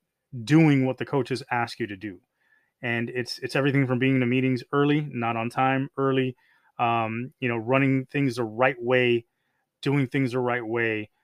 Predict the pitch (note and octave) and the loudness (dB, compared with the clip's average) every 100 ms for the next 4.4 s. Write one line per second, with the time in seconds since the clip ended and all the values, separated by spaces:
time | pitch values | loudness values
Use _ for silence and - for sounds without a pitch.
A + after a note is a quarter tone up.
0 | _ _ A#2 A2+ - C3+ B2 B2+ A#2+ B2 | _ _ -6 -6 -4 0 4 6 4 -2
1 | A2+ G#2+ _ _ _ _ _ _ _ - | -6 -6 _ _ _ _ _ _ _ -20
2 | - C#3 C#3+ C#3+ - F#3 F3 D#3+ C3+ C3 | -6 0 0 0 4 6 6 6 4 4
3 | B2+ A#2+ A2+ _ _ _ _ - B2 A#2+ | 4 4 -2 _ _ _ _ -2 0 2
4 | A#2 A2 G#2+ G#2+ | 0 -4 -8 -12